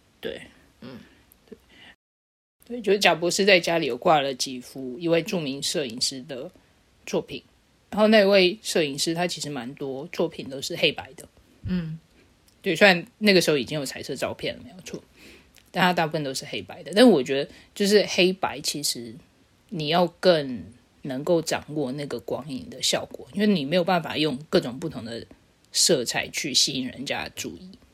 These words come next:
Speaker 2: 嗯。
Speaker 1: 所以你在只有两种颜色，还有它中间的灰阶的情况下，你要有办法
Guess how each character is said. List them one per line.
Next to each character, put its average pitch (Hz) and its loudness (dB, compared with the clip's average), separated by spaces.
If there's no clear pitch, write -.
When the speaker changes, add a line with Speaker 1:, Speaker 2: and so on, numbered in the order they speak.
Speaker 2:
嗯。 180 -2
Speaker 1:
所 - 4
以 170 8
你 151 -4
在 156 2
只 143 -4
有 139 -2
两 151 0
种 160 -2
颜 135 -6
色， 147 -2
还 156 2
有 143 6
它 147 0
中 143 -4
间 135 -4
的 127 -8
灰 127 -6
阶 123 -6
的 - -10
情 - -8
况 - -14
下， 127 -2
你 123 -4
要 147 0
有 - -6
办 143 -4
法 - -10